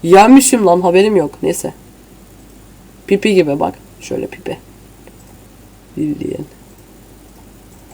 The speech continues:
Bakın arkadaşlar. Aa, dört sıfır kazandım. Kazandım arkadaşlar.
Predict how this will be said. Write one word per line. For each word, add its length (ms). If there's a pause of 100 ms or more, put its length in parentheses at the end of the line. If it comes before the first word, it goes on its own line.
(320)
Bakın 260
arkadaşlar. 400
Aa, 260
dört 160
sıfır 300
kazandım. 480 (320)
Kazandım 420
arkadaşlar. 720